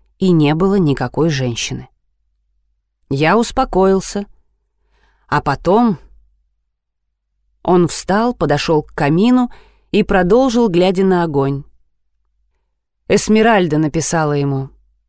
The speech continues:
Они с Джасайей были очень близки, и она с самого начала помогала им с Джалин скрываться.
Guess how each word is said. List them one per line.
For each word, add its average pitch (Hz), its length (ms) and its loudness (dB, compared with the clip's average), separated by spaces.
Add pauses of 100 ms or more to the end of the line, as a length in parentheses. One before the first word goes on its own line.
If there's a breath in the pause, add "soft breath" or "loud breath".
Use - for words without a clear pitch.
(720 soft breath)
Они 196 300 4
с 165 80 -2
Джасайей 180 640 0
были 175 240 0
очень 175 360 0
близки, 190 500 -2
и 147 60 0
она 151 300 0
с - 60 -8
самого 170 460 0
начала 180 460 -2
помогала 160 520 0
им 143 240 0
с 127 100 -6
Джалин 135 460 0
скрываться. 135 720 -6